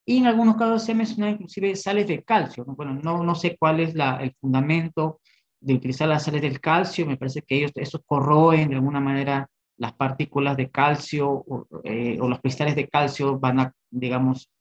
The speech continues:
arañar, digamos, ahora sí, el, el tegumento, y de esta manera se obtiene,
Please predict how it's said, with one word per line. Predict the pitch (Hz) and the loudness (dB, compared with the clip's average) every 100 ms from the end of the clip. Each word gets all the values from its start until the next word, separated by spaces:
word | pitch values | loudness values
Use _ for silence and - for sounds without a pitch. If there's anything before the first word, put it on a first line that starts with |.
| _ _ _ | _ _ _
arañar, | - 135 143 160 170 175 156 | -2 2 4 6 6 6 4
digamos, | 139 139 143 139 | -2 -4 -4 -6
ahora | 139 139 | -6 -6
sí, | - 151 147 | -2 0 0
el, | 139 - 131 | -2 -6 -16
el | - - | -10 -4
tegumento, | 131 139 151 151 165 | 0 2 4 4 2
y | 151 | 2
de | 139 | 0
esta | 139 | -2
manera | 139 139 143 | -2 -2 -2
se | 139 | -4
obtiene, | 120 - - 147 151 139 123 | -6 -6 0 2 4 4 0